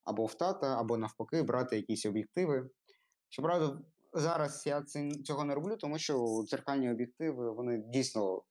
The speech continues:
завеликі, і на М п'ятдесят цим користуватись логіки немає. І це я, о, вже вирішив.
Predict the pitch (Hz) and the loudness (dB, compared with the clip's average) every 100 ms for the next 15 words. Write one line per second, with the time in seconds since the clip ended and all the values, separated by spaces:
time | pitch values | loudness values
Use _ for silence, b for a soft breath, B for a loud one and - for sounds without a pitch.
0 | b b 123 151 131 139 160 160 113 110 | b b 0 2 4 4 4 2 2 2
1 | 113 101 135 120 123 117 113 139 131 - | 0 -2 -4 -2 0 0 0 0 -2 -2
2 | 113 101 - 104 110 113 104 92 - - | -2 -2 -2 -2 0 -2 -2 -8 -10 -16
3 | _ _ _ 135 127 117 117 104 98 87 | _ _ _ 0 0 0 0 0 0 -2
4 | 87 - _ _ _ _ _ _ _ _ | -6 -12 _ _ _ _ _ _ _ _
5 | _ 131 135 202 208 175 - _ _ _ | _ -2 0 2 2 0 -6 _ _ _
6 | _ - - 123 123 139 160 151 147 143 | _ -10 -2 0 0 0 2 2 0 0